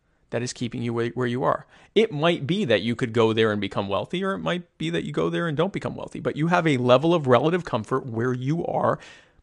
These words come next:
relative to your own standard of living that you're not moving.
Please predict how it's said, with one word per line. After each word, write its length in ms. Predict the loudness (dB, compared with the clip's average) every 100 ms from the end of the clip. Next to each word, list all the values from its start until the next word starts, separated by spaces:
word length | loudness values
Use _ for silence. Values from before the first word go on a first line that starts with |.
| _ -2
relative 340 | 4 4 4
to 160 | 2 0
your 400 | 2 4 6 6
own 220 | 4 2
standard 360 | 2 2 0 0
of 80 | -2
living 360 | -2 -2 -2
that 160 | -2 -4 -6
you're 220 | -6 -4
not 160 | -4 -4
moving. 340 | -6 -8 -12